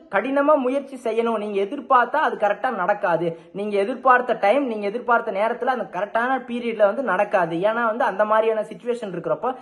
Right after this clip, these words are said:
எந்த ஒரு எதிர்பார்ப்பும் வச்சுக்காம கடினமா முயற்சி மட்டும் எடுத்தா மட்டுமே போதும். நீங்க வந்து அதை ஈஸியா ஓவர் கம் பண்ணி வந்துடலாம் அப்படின்னு சொல்றேன். அப்போ வந்து ஜாப், கெரியர், பிசினஸ்ல இருக்கிறவங்க வந்து கொஞ்சம் கேர்ஃபுல்லா இந்த டைம் பீரியட்ல நம்மளோட ராசி அதிபதி வந்து நீசமாகறப்போ வந்து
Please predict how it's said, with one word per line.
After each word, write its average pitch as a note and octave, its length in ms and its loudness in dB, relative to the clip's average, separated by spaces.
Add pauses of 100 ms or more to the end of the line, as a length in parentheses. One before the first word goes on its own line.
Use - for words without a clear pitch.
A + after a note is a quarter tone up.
(140)
எந்த A#3 300 0
ஒரு B3 140 6
எதிர்பார்ப்பும் B3 540 2
வச்சுக்காம A3+ 500 0
கடினமா A#3 460 0
முயற்சி A#3+ 460 0
மட்டும் A#3+ 260 -4
எடுத்தா G3+ 220 2
மட்டுமே G3 380 -2
போதும். A3+ 300 -6
நீங்க G#3+ 160 -6
வந்து G3+ 140 -2
அதை G3 100 -2 (100)
ஈஸியா A#3 240 0 (100)
ஓவர் G#3 220 6
கம் G#3 180 0
பண்ணி F3+ 220 -4
வந்துடலாம் E3+ 400 2
அப்படின்னு E3 220 -4
சொல்றேன். D3+ 300 -4 (200)
அப்போ D#3+ 220 -2
வந்து F3 220 2 (360)
ஜாப், A3 360 6
கெரியர், A3+ 300 4
பிசினஸ்ல A3+ 440 -4
இருக்கிறவங்க G#3 340 2
வந்து C#4 120 -10
கொஞ்சம் E4 340 -4
கேர்ஃபுல்லா C#4+ 580 4
இந்த A3+ 180 -2
டைம் C4+ 280 0
பீரியட்ல C4 460 0
நம்மளோட A#3 260 0
ராசி B3 400 2
அதிபதி A#3+ 360 0
வந்து B3 120 -6
நீசமாகறப்போ A#3+ 800 0
வந்து G#3 240 -4